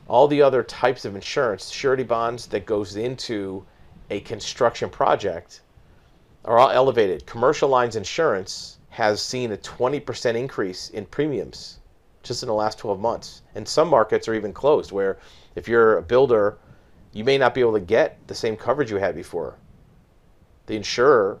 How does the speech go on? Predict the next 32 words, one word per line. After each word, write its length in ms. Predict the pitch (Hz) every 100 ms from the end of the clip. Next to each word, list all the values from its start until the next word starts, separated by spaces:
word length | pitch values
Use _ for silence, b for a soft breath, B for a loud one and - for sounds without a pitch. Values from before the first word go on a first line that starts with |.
| -
and 100 | 98
your 100 | 90
agent 380 | 113 135 113 90
may 140 | 110
not 160 | 110 104
have 140 | 104
access 320 | 98 - 107
to 120 | - 104
the 80 |
markets 480 | 95 104 117 95 -
to 80 | 101
be 100 | 98
able 100 | 98
to 60 | 98
provide 460 | 107 90 92 101
you 80 | 101
with 100 | 98
a 40 |
policy 600 | 87 101 92 95 98 92 - -
at 120 | 90
all. 300 | 98 143 - - - b b b b b b
So 180 | - 107
many 280 | 98 110 123
builders 360 | 113 113 104 101
are 40 |
going 220 | 95 101
to 160 | 98 101
excess 460 | - 117 - 113 110
and 100 | 101
surplus 480 | - 139 143 131 -
lines 220 | 101 92
coverage, 520 | - 92 90 92 -